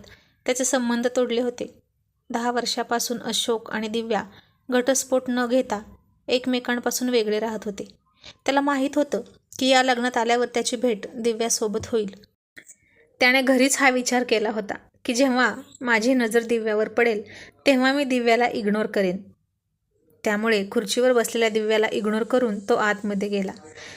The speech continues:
आत गेल्यानंतर त्याच्यासमोर त्याची दहा वर्षाची मुलगी सिया त्याला दिसली आणि पप्पा म्हणून ती त्याच्या मिठीत गेली. अशोक पण त्याच्या मुलीला खूप प्रेमाने मिठीत घेत होता.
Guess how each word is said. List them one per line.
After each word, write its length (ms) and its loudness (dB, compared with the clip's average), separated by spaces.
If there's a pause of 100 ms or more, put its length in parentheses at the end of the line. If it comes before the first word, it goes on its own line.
(180)
आत 180 4
गेल्यानंतर 640 2
त्याच्यासमोर 560 0
त्याची 280 -2
दहा 260 0
वर्षाची 420 -2
मुलगी 320 -2 (500)
सिया 360 0
त्याला 260 2
दिसली 360 -4 (440)
आणि 140 0
पप्पा 380 0
म्हणून 360 0
ती 140 -4
त्याच्या 300 -2
मिठीत 280 -2
गेली. 300 -4 (720)
अशोक 320 -4
पण 260 -4
त्याच्या 380 -4
मुलीला 440 -2 (360)
खूप 220 -4
प्रेमाने 380 -2
मिठीत 280 -6
घेत 260 -4
होता. 200 -6